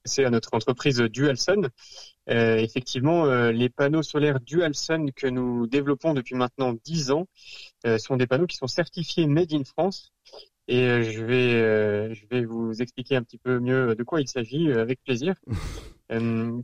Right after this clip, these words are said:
Speaker 1: tout d'abord, ces panneaux, euh, Dualsun, euh, le terme dual que vous entendez dans, dans le nom de notre entreprise vient du fait que, euh, ce sont des panneaux qui sont à la fois photovoltaïques, c'est-à-dire
Speaker 2: Oui.
Speaker 1: qu'ils produisent de l'électricité photovoltaïque par leur face avant,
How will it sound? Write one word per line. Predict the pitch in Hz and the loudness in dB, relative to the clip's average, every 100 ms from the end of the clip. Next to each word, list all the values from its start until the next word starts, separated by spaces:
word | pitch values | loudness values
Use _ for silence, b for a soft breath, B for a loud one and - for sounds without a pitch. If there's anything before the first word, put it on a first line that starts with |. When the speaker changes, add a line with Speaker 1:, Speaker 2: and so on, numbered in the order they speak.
| - | -10
Speaker 1:
tout | 139 | -4
d'abord, | 127 127 185 180 | -2 2 0 0
ces | - 139 | -4 -2
panneaux, | - 131 135 139 131 | 0 2 2 2 4
euh, | 117 113 113 | 4 2 2
Dualsun, | 131 139 - 196 202 151 | 0 -2 0 0 2 0
euh, | 127 127 123 120 | -2 0 0 0
le | 120 127 | -2 -2
terme | 131 165 143 135 | 0 0 0 -2
dual | 160 170 160 151 127 | 0 2 2 0 -4
que | 131 | -6
vous | 123 | -4
entendez | 120 123 131 | -4 -2 -2
dans, | 127 110 107 107 | 0 -2 -2 -4
dans | 107 107 | -4 -4
le | 110 | -2
nom | 160 | 0
de | |
notre | 151 131 143 | 0 -2 -4
entreprise | 139 135 - 185 170 120 b b b _ | -2 -6 -2 -2 -2 -6 b b b _
vient | 117 156 | -2 0
du | 147 | -2
fait | - 190 - | -2 -2 -2
que, | - | -2
euh, | 131 127 127 120 | 2 2 0 -2
ce | 120 - | -2 -6
sont | 131 165 | -6 -2
des | 143 | 0
panneaux | 135 165 | 0 0
qui | 190 156 | -2 -8
sont | - 147 | -6 -2
à | 156 | 0
la | 151 | 0
fois | 139 - 165 151 - b b _ _ | -2 -2 0 0 -4 b b _ _
photovoltaïques, | - 202 - 170 156 135 131 196 - - | -4 -4 0 0 0 0 -2 -4 -10 -2
c'est-à-dire | 127 123 147 | 6 8 8
Speaker 2:
Oui. | |
Speaker 1:
qu'ils | 147 127 | 4 -8
produisent | - - 180 165 190 175 | -6 -2 -2 -2 -2 -2
de | 139 | -2
l'électricité | 135 339 - - - 170 165 156 | 0 0 0 -4 -16 -8 -4 -4
photovoltaïque | - 170 156 147 147 139 | -4 -6 -2 -2 -2 -2
par | - 120 | -2 -2
leur | 120 | -2
face | - 175 - | -4 -6 -2
avant, | 127 147 | -4 -4